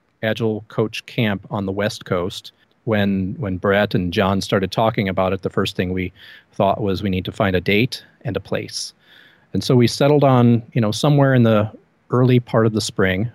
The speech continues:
Uh, we ended up with April tenth or so. And, and then we started looking for a, a location. And I was looking for kind of unique locations. I found this, um, this outdoor venue.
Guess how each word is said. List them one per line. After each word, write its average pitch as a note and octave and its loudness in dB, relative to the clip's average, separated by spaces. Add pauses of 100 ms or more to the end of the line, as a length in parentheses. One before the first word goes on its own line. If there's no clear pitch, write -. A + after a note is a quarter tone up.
(100)
Uh, G2 -6 (100)
we G#2 -4
ended G2+ 2
up G2+ 0
with F#2+ 0
April G2+ 2
tenth G2 -2
or F#2 0
so. F#2+ 2 (120)
And, A2+ 2
and A2+ 4
then A#2+ 4
we A#2 4 (100)
started G2+ 0
looking G2+ 2
for G2 2
a, G#2 2
a - 2
location. G2+ 0
And A2 2
I E3+ 2
was A3 4
looking C3 2
for G#2+ 2
kind A#2 0
of G2+ -2
unique G2 0
locations. F#2 -2
I G#2 2
found C#3+ 2
this, A2+ 0
um, F#2 0
this A2 -2
outdoor B2 2
venue. F#2 -2